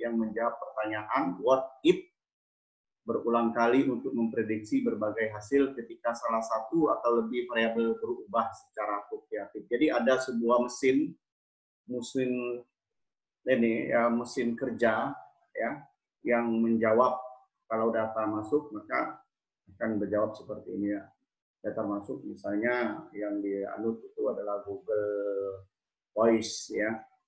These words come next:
Itu salah satu contoh, ah, bisnis intelijen konstituensis.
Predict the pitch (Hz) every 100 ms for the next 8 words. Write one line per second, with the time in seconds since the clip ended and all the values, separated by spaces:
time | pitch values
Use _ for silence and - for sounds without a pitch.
0 | _ _ _ _ _ _ _ _ _ -
1 | 139 113 - 107 104 101 98 - 120 107
2 | 101 95 95 117 117 - _ _ _ 104
3 | 98 104 - 113 110 104 95 101 95 113
4 | 113 107 104 101 98 _ 101 101 104 101
5 | 98 104 98 - -